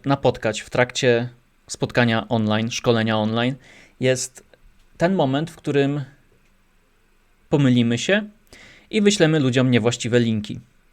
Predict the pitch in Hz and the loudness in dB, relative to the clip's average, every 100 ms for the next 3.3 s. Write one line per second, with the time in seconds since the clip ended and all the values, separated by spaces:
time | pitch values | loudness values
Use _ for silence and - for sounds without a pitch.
0 | - 139 - 143 127 120 120 131 127 120 | -6 -4 -2 -2 0 -2 -2 0 2 2
1 | 113 113 156 170 - 127 123 120 117 123 | 0 0 0 -2 -4 -2 0 0 0 0
2 | 123 123 123 139 123 120 120 120 - 123 | 0 -2 -6 -2 0 0 0 -4 -2 0
3 | 117 113 | 2 0